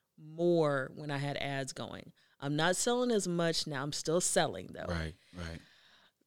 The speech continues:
Speaker 1: But the ads, um, mm, you know, you have
Speaker 2: Yeah.
Speaker 1: to decide
Speaker 2: Yeah.
Speaker 1: what you want, you know, what you wanna do. So at this point, I'm not running any ads.
Speaker 2: Right.
Speaker 1: At this point, I'm just using Facebook posts, Instagram posts. I'm building my Instagram store now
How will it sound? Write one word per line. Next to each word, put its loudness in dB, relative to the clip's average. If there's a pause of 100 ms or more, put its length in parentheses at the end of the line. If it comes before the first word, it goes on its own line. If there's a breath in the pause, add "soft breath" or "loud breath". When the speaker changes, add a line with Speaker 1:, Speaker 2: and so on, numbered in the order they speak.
(960)
Speaker 1:
But 0
the -4
ads, 8
um, 2 (760)
mm, 4 (180)
you -2
know, -2 (520)
you 6
have 12
Speaker 2:
Yeah. 2
Speaker 1:
to 4
decide 10
Speaker 2:
Yeah. 10
Speaker 1:
what 10
you 4
want, 8
you 4
know, 12 (120)
what 6
you 4
wanna 10
do. 8
So 8
at 8
this 6
point, 4
I'm 6
not 4
running 0
any -4
ads. -8
Speaker 2:
Right. 0 (140)
Speaker 1:
At -2
this 8
point, 4
I'm 4
just 6
using 2
Facebook 2
posts, 0
Instagram -2
posts. -2
I'm -2
building 4
my 0
Instagram 0
store 4
now 2